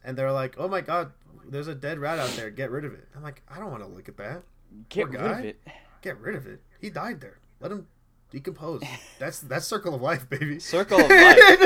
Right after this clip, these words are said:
Speaker 1: <laughs>
Speaker 2: Cir-, circular story. That's how that works.
Speaker 1: <laughs> Yeah. He's gonna, his, his body's gonna fertilize a plant,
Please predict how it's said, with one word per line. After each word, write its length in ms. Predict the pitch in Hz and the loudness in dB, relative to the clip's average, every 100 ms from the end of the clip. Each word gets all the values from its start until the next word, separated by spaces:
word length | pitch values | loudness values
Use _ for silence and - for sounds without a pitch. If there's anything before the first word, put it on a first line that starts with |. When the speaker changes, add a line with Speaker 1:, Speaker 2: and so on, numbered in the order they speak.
| 494 | 6
Speaker 1:
<laughs> 80 | - | 6
Speaker 2:
Cir-, 220 | - 160 - | -6 -6 -6
circular 380 | - 165 147 135 | -8 -6 -4 -6
story. 180 | 127 156 | -4 -4
That's 100 | 117 131 | -4 -6
how 60 | |
that 80 | 120 | -6
works. 200 | - - 262 - 320 330 - | -6 2 6 8 6 4 -2
Speaker 1:
<laughs> 40 | - | -2
Yeah. 200 | - - - - - 147 143 - | -2 -2 -12 -20 -10 -8 -8 -8
He's 140 | 165 | -6
gonna, 160 | 185 165 | -4 -4
his, 180 | 147 - | -8 -8
his 240 | 175 156 135 _ - | -10 -10 -12 _ -4
body's 260 | 156 196 196 | 0 0 0
gonna 160 | 214 | -6
fertilize 440 | - 170 170 160 160 | -8 -6 -4 -4 -6
a 40 | |
plant, 420 | 143 127 113 - | -10 -12 -12 -16